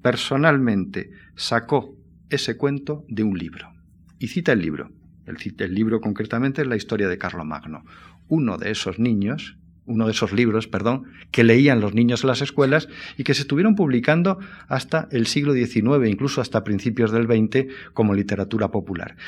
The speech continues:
Y que hoy en el corazón de Brasil están siendo todavía publicados como literatura popular impresa y leídos como historias o ficciones caballerescas.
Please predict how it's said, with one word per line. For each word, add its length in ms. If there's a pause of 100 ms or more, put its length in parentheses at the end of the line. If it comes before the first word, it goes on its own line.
Y 120
que 180
hoy 100
en 80
el 100
corazón 360
de 80
Brasil 580 (300)
están 280
siendo 340
todavía 420
publicados 640
como 160
literatura 500
popular 440
impresa 580 (280)
y 160
leídos 720 (240)
como 380
historias 680
o 80
ficciones 480
caballerescas. 760